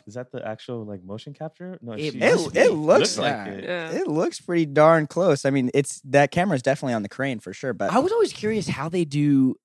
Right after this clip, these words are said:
Speaker 2: um, 'cause I remember that was a big thing in the Aquaman movie, the first one, even though I didn't love it.
Speaker 3: The dry for wet?
Speaker 2: The what?
Speaker 3: Dry for
Speaker 4: Dry
Speaker 3: wet,
Speaker 4: for
Speaker 3: where
Speaker 4: wet.
Speaker 3: they're not actually underwater, but it looks
Speaker 2: Their
Speaker 3: like
Speaker 2: hair.
Speaker 3: Yeah, but it looks like they're
Speaker 2: Yeah,
Speaker 3: underwater.
Speaker 2: I'm curious how they do the hair.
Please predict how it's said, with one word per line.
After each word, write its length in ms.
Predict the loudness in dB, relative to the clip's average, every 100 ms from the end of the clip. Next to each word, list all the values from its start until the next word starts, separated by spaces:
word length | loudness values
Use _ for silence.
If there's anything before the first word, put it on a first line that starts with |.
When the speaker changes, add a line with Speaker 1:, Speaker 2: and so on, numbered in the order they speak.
| _ -6
Speaker 2:
um, 420 | -4 -4 -8 -12
'cause 140 | -6
I 40 | -2
remember 180 | 2 2
that 100 | 0
was 120 | -4
a 40 |
big 200 | -2 -4
thing 160 | -2 -6
in 60 | -6
the 100 | -4
Aquaman 500 | -6 -4 -6 -6 -8
movie, 240 | -10 -10 -12
the 100 | -14
first 300 | -14 -14 -14
one, 220 | -16 -12 -6
even 120 | -2
though 60 | 0
I 60 |
didn't 200 | -2 -6
love 120 | -8 -8
it. 160 | -10 _
Speaker 3:
The 80 | -14
dry 220 | -6 -6
for 140 | -4 -6
wet? 200 | -6 -8 _ _ _ _ _ _ _ _ _ -20
Speaker 2:
The 60 | -20
what? 380 | -14 -10 -10 -12 _ -20
Speaker 3:
Dry 300 | -6 0 2
for 120 | 0 0
Speaker 4:
Dry 100 | 2
Speaker 3:
wet, 120 | 2
Speaker 4:
for 80 | 2
Speaker 3:
where 60 |
Speaker 4:
wet. 40 | 0
Speaker 3:
they're 100 | 0
not 200 | 0 0
actually 460 | 0 -2 -2 0 0
underwater, 800 | -2 -4 -2 4 4 4 2 0
but 200 | 0 -2
it 80 |
looks 300 | -2 -4 -4
Speaker 2:
Their 120 | 0 0
Speaker 3:
like 80 |
Speaker 2:
hair. 400 | 0 -10 -10 -12 -4
Speaker 3:
Yeah, 200 | -2 0
but 100 | -2
it 40 |
looks 160 | -4 -6
like 120 | -8 -6
they're 80 |
Speaker 2:
Yeah, 40 | -4
Speaker 3:
underwater. 360 | 0 0 0 -4
Speaker 2:
I'm 80 |
curious 240 | -6 -6 -6
how 60 | -8
they 80 | -6
do 80 |
the 100 | -6 -8
hair. 380 | -10 -12 -16